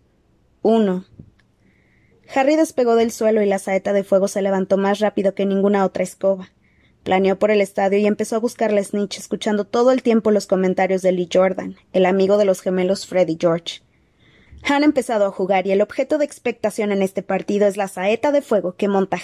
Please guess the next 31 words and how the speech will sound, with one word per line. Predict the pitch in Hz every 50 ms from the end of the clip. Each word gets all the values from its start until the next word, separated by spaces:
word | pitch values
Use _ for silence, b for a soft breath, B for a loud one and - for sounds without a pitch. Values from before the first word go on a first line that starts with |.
| - -
Harry | 240 247 247 247 254 240
Potter | - _ - 240 214 - - - - _ - -
del | 196 190 185
equipo | 180 - - 220 - - 214
de | 214 208
Gryffindor. | 196 208 202 190 - 190 180 190 180 185 - - B B B B B B B B B
Según | - - 269 294 320
la | 339 339
revista | 330 320 254 233 226 - - 220 208 202
El | 202 214
Mundo | 214 214 196 190
de | 190 185
la | 185 190
Escoba, | 196 - - 247 226 190 185 185 190
la | 190 196 196
saeta | - 233 233 226 - -
es | 254 -
la | 233
escoba | 226 - - 214 202 190
elegida | 190 185 185 - 202 180 185
por | - - 175 190
los | 190 185 -
equipos | 190 - 202 - - 190 185 214
nacionales | 214 214 214 - 208 202 190 180 180 185 -
para | - 196 196 196
el | 190
campeonato | - 208 208 - 226 220 233 240 - - 277
mundial | 285 277 254 226 220 208 214 190 180 170
de | -
este | 180 - - - 180
mundo". | 185 190 190 185 180 180 175 -